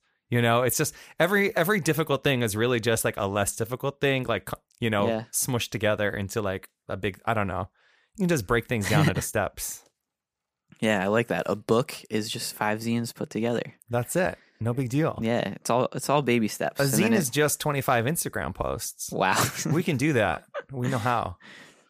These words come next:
Speaker 2: Too funny. Um, I'm just gonna pick another question here. It might not be in order, but here we go. Oh, this one is from at Misadventures from M M.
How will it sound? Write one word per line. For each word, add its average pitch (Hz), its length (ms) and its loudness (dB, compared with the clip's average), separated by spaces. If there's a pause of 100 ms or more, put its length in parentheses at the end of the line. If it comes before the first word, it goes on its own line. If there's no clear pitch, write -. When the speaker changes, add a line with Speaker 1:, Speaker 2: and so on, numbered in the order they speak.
Speaker 2:
Too 107 160 -6
funny. - 440 -12 (600)
Um, 123 420 2
I'm 156 120 -2
just 170 180 0
gonna 151 140 2
pick 151 180 0
another 143 400 2 (100)
question 135 360 -2
here. 107 200 0
It 107 40 0
might 117 220 0
not 120 240 -2
be 117 300 -2
in 107 160 -2
order, 107 360 0
but 101 300 0 (240)
here 123 160 -2
we 120 100 0
go. 110 360 2
Oh, - 260 2 (120)
this - 180 -6
one 127 160 2
is 117 120 0
from 113 380 2
at - 260 0
Misadventures 110 960 -2
from 104 460 -2
M 101 140 0
M. 101 300 -2